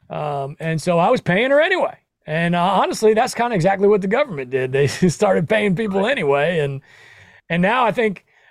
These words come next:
Speaker 1: they're doing their damnedest to, to try and catch up. And again, I'm not here to, I don't want, in any way want to turn this into a political, uh, conversation, but, uh, I do look at the stock market. I'm looking at it right now.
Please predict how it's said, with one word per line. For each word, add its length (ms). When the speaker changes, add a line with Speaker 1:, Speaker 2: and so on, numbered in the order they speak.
Speaker 1:
they're 100
doing 220
their 100
damnedest 520
to, 200
to 160
try 300
and 100
catch 300
up. 340
And 80
again, 300
I'm 140
not 180
here 120
to, 280
I 80
don't 280
want, 220
in 160
any 160
way 200
want 180
to 40
turn 200
this 180
into 240
a 60
political, 720
uh, 180
conversation, 880
but, 320
uh, 240
I 100
do 200
look 140
at 80
the 100
stock 280
market. 300
I'm 80
looking 200
at 120
it 40
right 220
now. 320